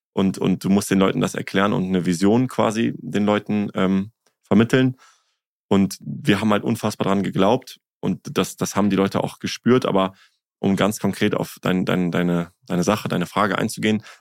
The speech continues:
definitiv. Also wenn ich überlege, die letzten Gespräche, ähm, die letzten Wochen waren sehr erfolgreich. Wir konnten echt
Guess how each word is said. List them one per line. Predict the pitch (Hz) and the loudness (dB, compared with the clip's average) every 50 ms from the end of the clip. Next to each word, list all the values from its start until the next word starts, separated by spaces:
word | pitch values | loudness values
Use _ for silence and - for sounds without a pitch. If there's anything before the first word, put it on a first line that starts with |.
| _ - | _ -4
definitiv. | - 98 - 95 95 95 - - 98 95 - | -4 -4 -2 -2 -4 -4 -2 0 0 0 0
Also | - - - 85 90 90 87 92 | 0 -2 0 2 2 2 2 2
wenn | 92 92 | 2 0
ich | 92 - | 0 0
überlege, | - 101 95 98 104 95 101 - - | 0 0 2 2 2 2 2 0 0
die | - - 92 | -2 0 0
letzten | 101 104 - - - 104 98 | 0 0 0 -2 -4 -2 -2
Gespräche, | - - - - - 104 110 - - 107 104 - - - - _ _ _ _ _ _ - | -2 -4 -8 -2 0 0 2 2 2 -2 -2 -2 -6 -20 -20 _ _ _ _ _ _ -2
ähm, | - 92 90 90 | 0 2 2 2
die | 87 92 | 2 2
letzten | 98 98 - - - 98 92 - - _ _ _ _ | 0 0 -2 -4 -4 -4 -4 -6 -10 _ _ _ _
Wochen | - 101 - - 101 | -4 -4 -2 0 -2
waren | 92 92 92 | 0 0 2
sehr | 95 98 | 0 0
erfolgreich. | 98 98 - 113 113 113 - 104 101 - - | -2 -2 -2 -2 -2 -2 -2 -4 -4 -4 -10
Wir | - | -12
konnten | - - 95 92 87 95 90 90 95 | -4 -2 -2 -2 0 0 -2 -2 -2
echt | - 104 - - _ - - - _ | -4 -6 -8 -8 _ -20 -20 -20 _